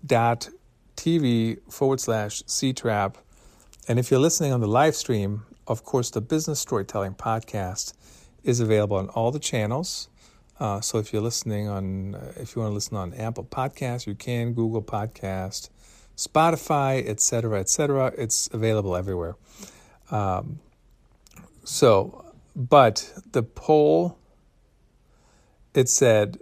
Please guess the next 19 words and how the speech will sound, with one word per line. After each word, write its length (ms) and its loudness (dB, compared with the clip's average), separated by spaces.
um, 200 0
when 120 2
I 20 4
looked 220 2
at 80 4
it 120 2
last, 360 0
at 80 -4
least, 440 -4
it's 260 -2
still 260 4
on 140 2
twitter 420 0
dot 260 -2
com 480 -6
forward 300 -2
slash 340 -2
C 280 -4
trap, 440 -2